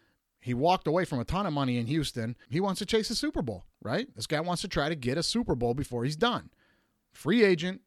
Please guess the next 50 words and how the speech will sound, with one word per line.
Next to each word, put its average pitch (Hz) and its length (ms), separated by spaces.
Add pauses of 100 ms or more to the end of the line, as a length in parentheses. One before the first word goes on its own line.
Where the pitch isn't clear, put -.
chasing 151 360
a 131 40
Super 135 300
Bowl. 98 240 (240)
Then 139 140
he 165 80
lands 147 260
a - 60
contract 175 460
with 135 100
the 110 80
Arizona 143 360
Cardinals. 202 540 (160)
Like, 120 220 (180)
the 117 100
Cardinals 202 520
is 143 180
your, 160 320 (180)
"I 123 120
think 165 180
I'm 165 80
gonna 151 120
win 160 160
a 127 40
Super 202 260
Bowl 208 180
here 226 140
in 226 60
the 220 80
next 233 200
two 247 140
years." 254 360 (320)
Two 170 160
years, 185 320
twenty-eight 170 480
million? 190 400 (460)
I - 40
mean, 160 80
it's 160 80
fourteen 196 480
million 190 280
a 131 40
year. 139 340
I 107 60
mean, 123 160
that's 131 200
like, 139 300 (920)
I 170 140
don't 135 120
know. 117 200